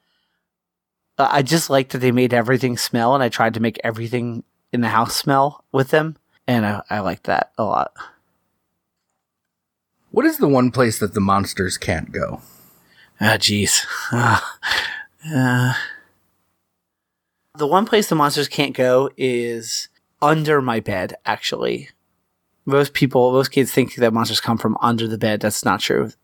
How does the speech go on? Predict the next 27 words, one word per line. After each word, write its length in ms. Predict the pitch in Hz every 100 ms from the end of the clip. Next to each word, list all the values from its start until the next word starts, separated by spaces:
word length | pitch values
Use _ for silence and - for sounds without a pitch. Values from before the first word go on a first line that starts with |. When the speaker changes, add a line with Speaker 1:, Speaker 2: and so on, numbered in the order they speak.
| _ -
Speaker 1:
They 140 | 131
can't 260 | 123 120 -
go 160 | 117
under 240 | 123 127 131
there. 280 | - - - _ _ _ _ _ _ _ _ _ _ _ _ _
Speaker 2:
They 80 | 120
come 160 | 131
from 160 | 107 101
closet 380 | 107 113 101 -
land. 320 | 92 101 - _ _ _ _ _ _ _ _ _ _ _ _ _ _ _ _ -
What 140 | 294
is 100 | 339
the 100 | 254
one 180 | 175 156
place 280 | 151 147 127
in 100 | 110
town 320 | 123 117 107
that 160 | 104
you 140 | 110 104
don't 460 | 95 104 101 -
go 220 | 98 98 95
near? 420 | 92 87 85 - _ _ _ _ _ _ _ _ _ _ _ _ _ _
Speaker 1:
The 80 | -
one 160 | 139 160
place 280 | - 170 -
in 100 | 131
town 440 | - - 131 135